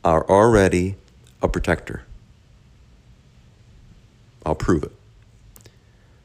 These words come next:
If somebody was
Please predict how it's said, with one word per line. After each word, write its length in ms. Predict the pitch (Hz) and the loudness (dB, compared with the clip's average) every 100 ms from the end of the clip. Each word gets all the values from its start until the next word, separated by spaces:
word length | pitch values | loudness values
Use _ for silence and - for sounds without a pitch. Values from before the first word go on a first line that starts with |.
| _ _ _ _ _ _ _ _ _ _ - | _ _ _ _ _ _ _ _ _ _ -12
If 120 | - | -6
somebody 460 | - 175 190 185 165 | 2 2 4 4 4
was 1000 | 117 107 104 104 101 101 - - - | 4 6 6 6 4 0 -2 -2 -4